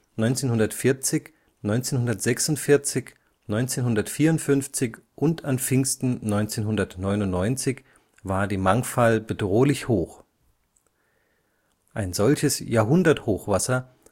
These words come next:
hatte neunzehnhunderteins weite Teile des Marktes Bruckmühl verwüstet,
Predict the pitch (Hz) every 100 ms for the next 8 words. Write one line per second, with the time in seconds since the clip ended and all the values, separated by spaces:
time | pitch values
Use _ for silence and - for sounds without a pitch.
0 | _ - 123 123 113 110 131 139 123 117
1 | 107 98 95 131 147 - 147 98 95 127
2 | 151 - 117 117 127 117 107 110 95 113
3 | - 127 - - 107 113 113 139 135 117
4 | 95 107 135 - 151 -